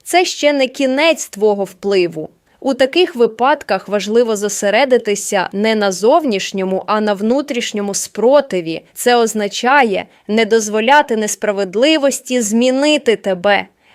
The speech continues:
зробити тебе байдужим, байдужою, злим, злою, озлобленим,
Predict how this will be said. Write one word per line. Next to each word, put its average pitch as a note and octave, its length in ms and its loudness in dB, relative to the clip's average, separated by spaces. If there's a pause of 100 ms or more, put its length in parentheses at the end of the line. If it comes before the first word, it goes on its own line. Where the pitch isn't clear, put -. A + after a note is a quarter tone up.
зробити B3+ 600 2
тебе B3+ 520 2 (260)
байдужим, G#3+ 1160 0
байдужою, A#3 1160 2 (260)
злим, G3 920 0 (100)
злою, B3 1080 4 (160)
озлобленим, A3 1300 2